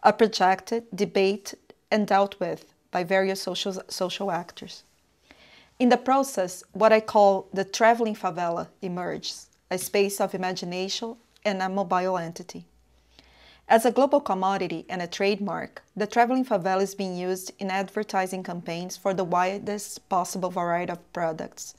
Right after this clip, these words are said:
in spicing up restaurants, stores, and clubs worldwide. As a tourist destination, on the one hand, it's part of the global narratives and practices that recenify poverty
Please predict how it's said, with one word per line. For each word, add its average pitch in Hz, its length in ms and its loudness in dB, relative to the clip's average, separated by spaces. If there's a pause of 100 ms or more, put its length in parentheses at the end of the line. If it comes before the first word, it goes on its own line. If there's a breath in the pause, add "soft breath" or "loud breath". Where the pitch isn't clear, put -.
(300 soft breath)
in 185 100 -4
spicing 180 480 -2
up 185 180 -6
restaurants, 226 840 -4
stores, 185 640 -4 (400 soft breath)
and 202 180 -2
clubs 185 420 2
worldwide. 156 480 -6 (920 soft breath)
As 202 180 2
a 208 60 2
tourist 208 340 0
destination, 202 800 -2 (440)
on 196 140 0
the 180 100 -2
one 180 260 0
hand, 226 360 -2 (260)
it's 226 200 -6
part 226 180 6
of 233 160 0
the 214 60 2
global 196 340 0
narratives 180 800 -2 (280 soft breath)
and 185 240 -2
practices 214 800 0 (120)
that 190 200 0
recenify 202 880 -2
poverty 185 460 2